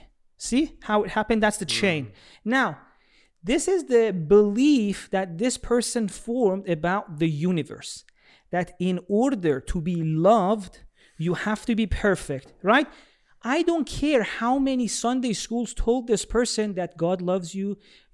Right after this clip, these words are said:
Speaker 1: as a human being, you have a soul, وَلَقَدْ كَرَّمْنَا بَنِي آدَمَ. None of that means anything. Even if this person teaches them to others, the core belief this person has is that no,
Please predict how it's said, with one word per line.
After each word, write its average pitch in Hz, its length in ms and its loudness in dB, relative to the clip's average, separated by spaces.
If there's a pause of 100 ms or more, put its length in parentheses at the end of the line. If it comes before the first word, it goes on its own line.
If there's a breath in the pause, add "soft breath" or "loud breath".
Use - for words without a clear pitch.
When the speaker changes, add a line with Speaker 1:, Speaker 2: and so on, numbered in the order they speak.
(120)
Speaker 1:
as 175 160 4
a 156 60 0
human 185 420 -4
being, 196 180 -2
you 165 120 -4
have 175 240 -4
a 170 40 -2
soul, 196 600 0 (240 loud breath)
وَلَقَدْ 180 520 -2
كَرَّمْنَا 190 720 0
بَنِي 202 260 2
آدَمَ. 190 380 -4
None 247 400 -4
of 285 220 -6
that 254 220 -2
means 226 400 -4
anything. 185 520 -4 (120)
Even 285 360 2
if 269 160 -6
this 240 160 -2
person 254 340 0
teaches 240 480 -2
them 170 140 -2
to 170 160 -4
others, 214 420 2 (320 loud breath)
the 202 100 2
core 262 380 0
belief 233 320 2
this 220 160 -2
person 226 380 0
has 247 360 0 (280 loud breath)
is 190 180 0
that 185 260 0
no, 185 540 0